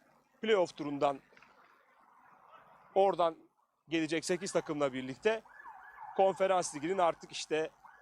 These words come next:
çeyrek finaller, yarı finaller ve final, o ağaca gelmiş olacağız. Son on iki takımsa bu ligde puan sıralamasında kalan son on iki takımsa Avrupa'ya veda edecek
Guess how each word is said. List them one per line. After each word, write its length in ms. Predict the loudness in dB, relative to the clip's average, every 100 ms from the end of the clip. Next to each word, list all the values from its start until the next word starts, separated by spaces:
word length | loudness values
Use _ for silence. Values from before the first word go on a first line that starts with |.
| -18 -16 -16 -10
çeyrek 320 | 0 2 2 -2
finaller, 380 | -4 2 2
yarı 200 | 4 0
finaller 480 | -2 -6 -4 -2 -2
ve 80 | -2
final, 260 | -2 2 4
o 320 | 4 4 2
ağaca 320 | 2 0 -2 _ _ _
gelmiş 380 | -2 -2 -2 -4
olacağız. 480 | -4 2 2 2 -12 _ _ _ _ _ _ _ _ _ _ _ _ _ _ -8
Son 460 | 0 6 6 6
on 180 | 2 0
iki 180 | 0 -2
takımsa 560 | -4 -2 -6 0 0 0 _ _ _
bu 140 | -6 -6
ligde 340 | -2 0 0
puan 280 | 2 0 0
sıralamasında 680 | -2 -4 -4 -4 -6 -8 -6
kalan 260 | -4 -4
son 240 | -2 -2 0
on 200 | 0 0
iki 160 | -2
takımsa 500 | -6 -4 -4 2 2 0 _ -20 _ _ _ _ _ 2
Avrupa'ya 680 | 2 2 0 0 2 2 0 _ _ _ _ _ _ _ _ _ _ -14
veda 560 | 2 2 4 2 0 _ _ _ _ _ _ _ _ _ -2
edecek 600 | -2 0 0 0 -4